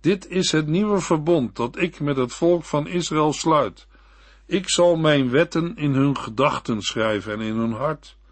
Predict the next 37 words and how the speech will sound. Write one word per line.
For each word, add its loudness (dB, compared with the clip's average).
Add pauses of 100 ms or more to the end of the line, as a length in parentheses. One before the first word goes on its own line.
(460)
Ik -2
zal 4
hun 2
God 0
zijn 0
en -4
zij 2
zullen 2
mijn 2
volk -2
zijn." -12 (1400)
Het -12
eerste 0
grote 2
verschil 2 (360)
waaruit 2
blijkt 2
dat 0
het 2
nieuwe 2
verbond 0
van 0
een 0
ander 0
soort 2
is -4
dan -2
het -4
verbond -2
met -4
hun -6
voorouders, -2 (440)
is -2
gelegen -4
in -2
de 0
wetgeving -2